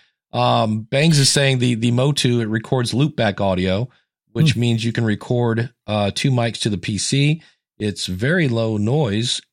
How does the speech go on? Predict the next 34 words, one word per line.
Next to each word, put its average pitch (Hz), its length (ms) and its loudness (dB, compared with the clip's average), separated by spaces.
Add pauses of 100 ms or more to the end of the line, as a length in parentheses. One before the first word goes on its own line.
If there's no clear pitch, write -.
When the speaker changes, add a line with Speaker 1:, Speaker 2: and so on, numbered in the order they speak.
Speaker 1:
and 104 640 0
Motu 117 560 0
is 107 160 -2
a 98 120 0
high-end 127 380 0
audio 113 360 -2
company. 87 500 -6 (380)
Speaker 2:
Cool. 151 140 2
Speaker 1:
Um, 95 280 0
it's 113 200 -4
a, 104 120 0
in 107 140 -6
fact, 113 240 -2
it's 113 160 -2
a 117 60 0
big, 117 720 0 (420)
big 202 460 2
audio 113 340 2
company, 85 540 -6 (320)
and 110 120 2
they 120 100 2
make 120 260 0
high-end 151 580 2
gear. 123 300 0
So 131 160 -2
there 180 100 0
you 226 80 0
go. 170 240 0
I've, 101 300 -2
I've 120 180 -2
been 127 160 0
schooled 151 400 -2
on 85 160 0
that. 80 260 -2